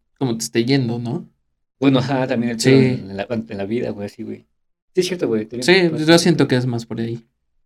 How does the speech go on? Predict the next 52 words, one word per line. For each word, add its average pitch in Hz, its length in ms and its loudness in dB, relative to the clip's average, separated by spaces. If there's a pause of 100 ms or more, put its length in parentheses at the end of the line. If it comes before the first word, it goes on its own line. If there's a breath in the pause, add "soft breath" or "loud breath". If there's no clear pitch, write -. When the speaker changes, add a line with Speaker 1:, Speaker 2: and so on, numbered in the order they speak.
(140)
Speaker 2:
Pues 123 140 -8
sí, 175 120 -6
güey, 139 160 -4
yo 135 80 -6
creo 135 140 -12
que - 100 -20
sí, - 140 -20
güey. - 100 -20
Speaker 1:
O 127 80 -2
sea, 139 100 0
te 139 80 2
puede 160 200 4
pesar 131 360 0
si 131 120 0
te 113 100 -6
está - 160 -4
yendo 117 160 0
de 107 80 -2
la 117 120 -6
verga, 131 400 -2 (280)
pero 113 160 0
si 120 160 -2
no, 135 240 -2
pues 170 140 -6
puede, - 500 -12 (200)
puedes 320 180 0
tomarlo 226 300 4
bien, 269 220 0
güey. 123 140 -4
O 127 80 -10
sea, 120 240 -8 (120)
tampoco 117 480 -10 (160)
de 135 140 -8
que, 110 140 -14
"Da 120 140 -8
verga, 123 360 -8
tengo 139 220 -4
treinta 131 320 -12
y 120 60 -12
no 120 140 -6
hice 120 200 -6
ni 113 80 -10
madres". 120 480 -8 (320)
Pues - 200 -14
no. - 140 -2
Speaker 2:
Ajá, 113 220 0
sí, 113 100 -6
man. 110 240 -8 (200)
Speaker 1:
O 196 180 6
sea, 226 340 6
tal 226 160 2
vez 330 320 0